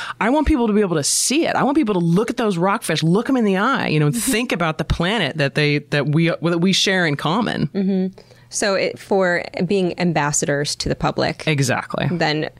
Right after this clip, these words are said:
Speaker 2: but just like a fish tank in your dentist's office?
Speaker 1: A fish tank in your dentist's office. I mean, there's, and it's kinda like fish that you eat. There's fish that are farmed, that are bred for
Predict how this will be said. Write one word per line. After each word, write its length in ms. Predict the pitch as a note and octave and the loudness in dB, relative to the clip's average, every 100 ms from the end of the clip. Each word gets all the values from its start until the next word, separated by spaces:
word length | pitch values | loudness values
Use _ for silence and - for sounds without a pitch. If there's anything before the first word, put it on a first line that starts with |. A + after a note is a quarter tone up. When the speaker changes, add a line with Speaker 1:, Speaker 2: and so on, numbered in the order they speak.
| - - - | -20 -20 -6
Speaker 2:
but 160 | G3+ | -2
just 220 | G3 G#3+ - | 0 0 -2
like 140 | F3+ | 0
a 140 | D#3+ D3+ | 0 0
fish 360 | - F3 - | -2 -2 0
tank 240 | - D#3 D3+ | 0 0 0
in 60 | D3+ | 0
your 100 | D#3 | 0
dentist's 340 | D3 D3 E3+ | -2 -2 -2
office? 440 | D#3 D#3 F3+ - - | -2 0 -2 -2 -2
Speaker 1:
A 60 | - | -2
fish 140 | F#4 | 0
tank 160 | A4 F#4+ | 2 2
in 80 | E4 | 2
your 100 | D4 | 2
dentist's 220 | B3+ B3 | 0 0
office. 200 | A3+ F#3 - | 0 0 0
I 60 | |
mean, 180 | B3+ C4 | 2 2
there's, 180 | D4+ D4+ | 0 -2
and 180 | A#3 B3 | -2 -2
it's 200 | - - | -2 -4
kinda 240 | - F#4 A#4+ | -2 0 2
like 140 | G4+ C#4+ | 0 -2
fish 360 | - - A#3+ - | -8 -4 -2 -2
that 160 | F#3 | 0
you 160 | F3+ F3 | 0 0
eat. 280 | A#3 D3 - | 0 0 0
There's 240 | G#3+ A3+ | 0 0
fish 220 | - A3+ - | -2 -2 0
that 160 | F#3+ | 0
are 120 | F3+ E3 | 0 0
farmed, 540 | - F#3+ F3+ E3 C#3+ | -2 0 2 2 2
that 120 | D3+ | 2
are 80 | D3 | 0
bred 480 | C3 C#3 D#3 D3+ C3+ | 0 0 2 0 -2
for 500 | - D#3 C#3 C3+ | -2 2 2 2